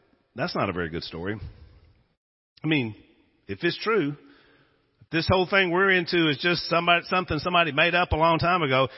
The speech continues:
I find that hard to believe because it sure makes a lot of sense when I look out and when I look in. You gotta believe it. And people won't, and I get that.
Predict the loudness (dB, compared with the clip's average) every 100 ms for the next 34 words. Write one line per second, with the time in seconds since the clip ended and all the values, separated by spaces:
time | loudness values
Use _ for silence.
0 | 0 0 4 2 4 2 2 4 2 2
1 | 2 4 4 0 -6 -16 -20 -20 -20 _
2 | _ _ _ _ _ _ _ -10 -6 -6
3 | -4 -4 -2 -4 -2 -2 -2 -4 -6 -6
4 | -4 -2 -2 -2 -6 -8 -8 -8 -12 -20
5 | _ _ _ _ _ -14 -10 -8 -8 -10
6 | -14 -16 -18 -20 _ _ _ _ _ _
7 | _ _ _ _ _ _ _ _ _ -10
8 | -8 -8 -10 -10 -16 _ _ _ _ _
9 | _ _ _ _ -8 -4 -4 -6 -6 -6
10 | -8 -12 -20 _ _ _ -18 -14 -12 -12
11 | -14 -16 -20